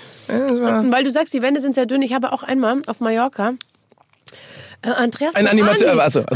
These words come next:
Speaker 2: Andreas Borani beim Sex, äh, ähm, belauscht. Ähm, es war nämlich so,
Speaker 1: <laughs>
Speaker 2: wir waren bei der gleichen Gala eingeladen.
Speaker 1: Okay.
Speaker 2: Und, ähm,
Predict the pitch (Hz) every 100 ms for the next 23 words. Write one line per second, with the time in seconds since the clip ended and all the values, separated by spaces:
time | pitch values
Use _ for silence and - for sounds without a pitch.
0 | 240 311 359 320 262 302 370 233 220 202
1 | 208 - - 185 175 165 160 - 160 156
2 | 156 151 147 147 185 180 220 - _ _
3 | _ _ _ - - - - - - _
4 | - - 226 220 - - - 277 302 -
5 | 311 285 262 277 262 262 254 240 254 247
6 | 233 277 254 190 185 180 170 156 175 269
7 | 165 - 127 170 - _ _ _ - -
8 | 196 202 - 185 190